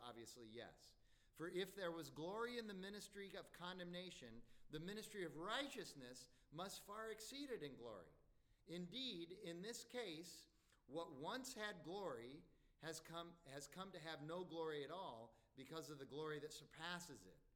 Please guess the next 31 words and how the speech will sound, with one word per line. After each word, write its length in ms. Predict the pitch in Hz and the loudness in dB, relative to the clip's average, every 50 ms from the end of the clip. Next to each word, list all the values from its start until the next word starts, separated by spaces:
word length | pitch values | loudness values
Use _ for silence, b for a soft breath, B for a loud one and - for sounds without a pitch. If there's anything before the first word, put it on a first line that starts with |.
| b b b b b b b b b b - - | b b b b b b b b b b -12 -2
For 100 | - 147 | 0 2
if 140 | 151 135 - | 2 2 2
what 240 | 147 175 196 220 240 | 2 2 2 4 2
was 120 | 214 185 | 2 2
being 300 | 147 147 180 185 170 156 139 | 2 2 0 2 2 0 0
brought 260 | 123 156 165 208 240 240 - | 2 2 2 2 2 0 -2
to 180 | 262 247 226 | -2 -2 -2
an 80 | 208 185 - - | -2 -4 -2 -2
end 320 | 147 143 139 139 143 - | 0 0 0 -2 -4 -6
came 320 | - - 180 202 208 208 202 | -6 -4 -4 -2 -2 -2 -2
with 200 | 196 180 - - | -4 -4 -6 -4
glory, 420 | 165 156 160 156 143 135 131 131 127 127 B B B B - 113 | -2 2 2 2 4 2 0 -2 -4 -8 B B B B -8 -4
much 320 | 127 156 180 196 - - 151 | -2 -2 -2 -2 -2 -4 -4
more 400 | 156 156 160 156 151 151 151 160 156 | -2 0 2 2 2 2 0 -2 0
will 400 | 131 143 147 143 139 139 139 - - B B B B B - | 0 2 2 2 2 0 -2 -4 -8 B B B B B -2
what 200 | 131 143 156 151 | 0 2 2 2
is 180 | 143 143 - - - | 2 0 -4 -6 -4
permanent 480 | - 196 202 185 160 131 117 117 120 - - - - - - - | 0 2 2 2 2 0 -2 -4 -6 -10 -12 -16 -18 -16 -8 -4
have 260 | 135 139 139 135 127 127 - - 127 | -2 0 2 0 0 -2 -6 -10 -6
glory." 420 | 120 127 131 135 131 117 98 87 - - - - - - - - - - - - - - - - - - - - - - | 0 2 4 4 4 2 0 -4 -8 -10 -8 -6 -6 -6 -6 -8 -12 -12 -14 -14 -14 -14 -14 -16 -16 -18 -18 -18 -14 -6
So 160 | - 151 143 | -2 -2 0
Paul 320 | 135 147 175 190 220 240 | 0 0 2 2 2 2
says 320 | - - 170 147 147 147 151 | 2 2 2 2 2 2 0
that 140 | 185 165 | -4 -4
the 100 | 135 135 | -4 -4
ministry 480 | 143 156 180 208 214 - - 196 190 185 | -4 -4 -4 -4 -6 -6 -2 -2 -2 -2
of 40 | 156 | -2
the 40 | 160 | -4
Spirit, 540 | - - - - 185 170 135 120 117 131 - - - - - - - | -6 -8 -4 -2 0 0 0 0 -2 -4 -6 -10 -12 -12 -12 -10 -8
the 80 | - 127 107 | -8 -6 -4
gospel, 640 | 107 170 180 190 190 185 - - - - 90 76 90 | -2 0 0 0 0 -2 -6 -6 -6 -6 -6 -6 -8